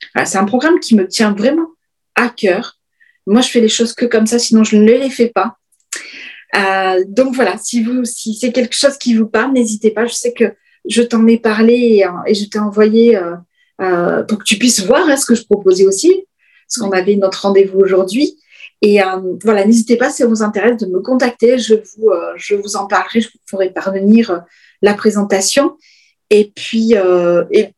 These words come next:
à l'intérieur, il y a deux offres. Il y a l'offre essentielle et puis il y a l'offre V I P avec quelques séances d'accompagnement, euh, individuel aussi, parce que ça peut être intéressant si on a, voilà, un peu plus de blocage, un peu plus à travailler sur ces offres, et cetera.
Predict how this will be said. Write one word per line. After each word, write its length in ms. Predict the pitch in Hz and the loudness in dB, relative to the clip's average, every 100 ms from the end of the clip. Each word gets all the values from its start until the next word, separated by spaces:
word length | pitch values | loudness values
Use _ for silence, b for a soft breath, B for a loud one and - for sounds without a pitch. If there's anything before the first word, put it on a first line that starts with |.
| - - | -6 0
à 80 | |
l'intérieur, 400 | 240 240 240 254 | 2 2 2 0
il 80 | 240 | 0
y 60 | 202 | 0
a 20 | |
deux 260 | 196 220 196 | 2 2 0
offres. 280 | 220 - | -2 -6
Il 60 | 180 | -6
y 60 | 185 | 0
a 60 | |
l'offre 320 | 202 202 - - | 0 -2 -6 -2
essentielle 600 | 240 - 226 - 208 220 | -2 0 -4 -2 -2 -2
et 80 | 214 | -6
puis 140 | 175 220 | -6 -2
il 40 | |
y 20 | |
a 40 | 190 | 0
l'offre 240 | 196 - | -2 -6
V 160 | 180 185 | -2 -2
I 80 | 180 | 0
P 140 | 196 | -2
avec 340 | 190 170 - - _ _ - | -2 -6 -12 -20 _ _ -2
quelques 300 | 214 - 202 | -2 -2 -6
séances 260 | - 196 | -4 -4
d'accompagnement, 760 | 190 185 185 180 185 208 220 - | -4 -6 -6 -4 0 0 0 -2
euh, 200 | 190 180 - | -2 -2 -2
individuel 540 | 202 196 185 175 185 | -4 -4 -4 0 0
aussi, 220 | 175 - | -2 -6
parce 120 | 254 - | -8 -6
que 100 | - | -6
ça 120 | 180 | -6
peut 120 | 185 | -6
être 200 | 185 - b _ - | -8 -14 b _ -2
intéressant 600 | 220 220 214 196 - 226 B B - | 0 0 -2 -2 -4 -4 B B -12
si 260 | - 190 | -6 0
on 180 | 208 190 | 0 0
a, 180 | 190 220 | 0 0
voilà, 260 | 196 175 - | 0 -2 -2
un 60 | |
peu 120 | 180 202 | -4 -4
plus 200 | 208 180 | -2 0
de 80 | |
blocage, 440 | 180 180 185 202 202 | 2 0 -2 -4 -4
un 60 | |
peu 120 | 185 180 | -6 -8
plus 200 | 208 190 | -6 -6
à 80 | |
travailler 640 | 180 - 190 180 175 196 202 B B | -6 -4 -2 -2 0 0 0 B B
sur 200 | - 202 | -4 -4
ces 260 | - 185 | -2 2
offres, 220 | 190 196 185 | 2 0 -6
et 80 | |
cetera. 400 | 180 165 170 175 | -8 -8 -6 -8